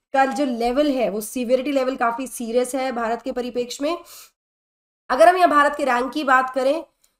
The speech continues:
तो एक सौ पच्चीस देशों में भारत एक सौ ग्यारहवें नंबर पर है,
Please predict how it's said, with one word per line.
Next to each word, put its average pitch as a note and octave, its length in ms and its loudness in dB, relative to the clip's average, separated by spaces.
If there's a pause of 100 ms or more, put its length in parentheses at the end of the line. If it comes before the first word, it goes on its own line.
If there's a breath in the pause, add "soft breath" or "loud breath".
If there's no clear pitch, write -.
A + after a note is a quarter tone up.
तो C#4+ 100 2
एक C#4 120 2
सौ D4+ 120 -4
पच्चीस D4+ 420 -4
देशों C4+ 340 0
में C#4 220 -2
भारत A#3+ 360 -6
एक B3 100 -6
सौ B3+ 140 -8
ग्यारहवें G#3 540 -4
नंबर B3+ 380 -4
पर B3+ 200 -6
है, B3+ 400 -6